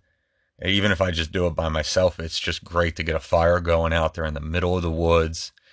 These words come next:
Even if you have other camping plots near you, it's still great to get that refresh. You're away from almost everything artificial, all the artificial light.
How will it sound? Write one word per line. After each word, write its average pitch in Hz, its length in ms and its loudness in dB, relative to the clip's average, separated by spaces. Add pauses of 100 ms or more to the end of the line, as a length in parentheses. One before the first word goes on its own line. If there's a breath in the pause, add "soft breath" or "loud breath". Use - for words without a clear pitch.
(400 soft breath)
Even 107 240 0
if 95 100 -4
you 98 120 4
have 98 120 6
other 92 220 4
camping 85 420 -4
plots 85 340 0
near 87 220 0
you, 78 160 -2
it's 78 160 -8
still 85 360 -2 (600 soft breath)
great 90 380 4
to 92 80 -6
get 85 180 -4
that 82 220 -4
refresh. 82 800 -2
You're 82 140 2
away 87 280 4
from 80 380 -4 (360 soft breath)
almost 92 380 2
everything 87 400 2
artificial, 87 1200 2
all 87 220 2
the 80 100 -6
artificial 85 540 0
light. 82 480 2